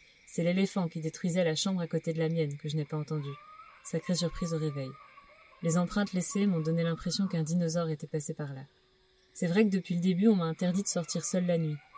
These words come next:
Et là, j'ai bien compris pourquoi quelque chose en moi n'a jamais voulu lutter contre ça. Tout bruit suspect la nuit est particulièrement stressant. Il est déjà arrivé, il y a quelques mois, qu'un léopard attrape une biche à l'entrée du resort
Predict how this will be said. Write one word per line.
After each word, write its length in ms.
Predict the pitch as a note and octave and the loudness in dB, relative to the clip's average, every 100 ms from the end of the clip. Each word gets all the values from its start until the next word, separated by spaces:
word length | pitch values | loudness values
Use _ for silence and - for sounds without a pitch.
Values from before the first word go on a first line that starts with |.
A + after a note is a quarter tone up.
| - - | -16 -4
Et 40 | |
là, 140 | D#3+ F3+ | 0 2
j'ai 120 | E3+ | 2
bien 200 | D#3 F#3+ | 2 2
compris 300 | F#3 - G3+ | 0 0 -4
pourquoi 360 | - F3+ - G3 | -4 -6 -2 0
quelque 300 | E3+ D3+ E3 | 0 -2 -4
chose 240 | - E3+ | -2 -2
en 80 | D#3+ | -2
moi 160 | E3 | -2
n'a 100 | E3 | 0
jamais 300 | D3+ E3 E3+ | 0 0 0
voulu 240 | E3 D#3+ E3 | 0 -2 -2
lutter 300 | D#3+ - E3 | -4 -6 -6
contre 280 | D#3 - D#3 | -4 -4 -4
ça. 200 | D3 B2+ _ _ _ _ _ _ | -4 -8 _ _ _ _ _ _
Tout 120 | - F3+ | 2 2
bruit 200 | F3+ G#3 | 4 4
suspect 400 | G3 - G#3 G3 | 2 0 2 4
la 100 | E3+ | 4
nuit 160 | F3+ | 4
est 60 | F3 | 2
particulièrement 680 | F3+ - F3 - E3+ E3 E3 | 0 -2 -6 -4 -2 -2 -4
stressant. 420 | - D#3+ - C#3+ - - - - - - | -4 -6 -6 -10 -14 -20 -20 -20 -18 -2
Il 80 | F3 | 0
est 60 | |
déjà 320 | F3+ G3+ G#3+ | 6 6 6
arrivé, 400 | G3 F3+ E3 G3 | 4 2 2 4
il 60 | G#3 | 4
y 40 | |
a 60 | D#3+ | 2
quelques 260 | F#3+ F3 F3 | 0 -2 -2
mois, 260 | E3 F#3+ | -2 -2
qu'un 200 | - E3 | -2 0
léopard 360 | E3 F3 F#3+ F#3 | 2 2 0 -2
attrape 360 | E3 - D#3+ | -2 -4 -6
une 120 | D#3+ D3+ | -4 -2
biche 300 | E3 G3 D#3 | -2 -4 -2
à 60 | |
l'entrée 300 | D#3 D#3 F#3+ | -4 -2 -2
du 120 | D#3 | -2
resort 320 | D3 D#3 E3+ | -2 -2 -2